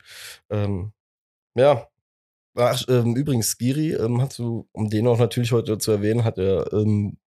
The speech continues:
natürlich auch gefehlt. Jetzt muss ich das richtig zitieren. Ähm,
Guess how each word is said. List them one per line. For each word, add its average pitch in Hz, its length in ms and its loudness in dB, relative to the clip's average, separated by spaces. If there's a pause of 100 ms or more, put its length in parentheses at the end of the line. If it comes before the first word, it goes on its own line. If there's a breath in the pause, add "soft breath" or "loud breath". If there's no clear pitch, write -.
(260)
natürlich 107 480 0
auch - 160 0
gefehlt. 135 400 2
Jetzt - 1300 -14
muss 107 160 0
ich - 60 -8
das - 340 -4
richtig 123 380 -2
zitieren. 107 560 2
Ähm, 101 420 2